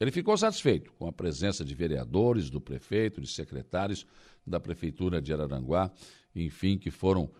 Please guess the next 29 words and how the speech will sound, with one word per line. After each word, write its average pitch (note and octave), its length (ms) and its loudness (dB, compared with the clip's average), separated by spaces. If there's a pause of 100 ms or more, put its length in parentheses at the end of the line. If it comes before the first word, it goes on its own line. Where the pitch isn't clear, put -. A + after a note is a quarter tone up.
(280)
conhecer F3 680 2 (380)
o G2+ 180 -4
que A#2 440 2
é G2 100 4
o G#2 140 2
projeto F2 720 0 (140)
e G2+ 100 4
a D2 80 0
que - 540 -2
ele D2+ 200 0
se C#2+ 220 -6
propõe. D2+ 580 -6
Embora A2 480 0 (420)
padre D2 240 -6
já D2+ 100 -4
tinha D#2+ 220 -6
falado D2 560 -2
isso E2+ 260 -2
aqui A#2+ 400 0
na B1 120 -6
Rádio C#2+ 260 -8
Araranguá, C#2 540 -2
na D2 100 -6
imprensa E2 480 -4
como C#2+ 240 -4
um B1 60 -6
todo, E2+ 280 0
enfim, G#2+ 380 0 (400)
mas F#2 300 -4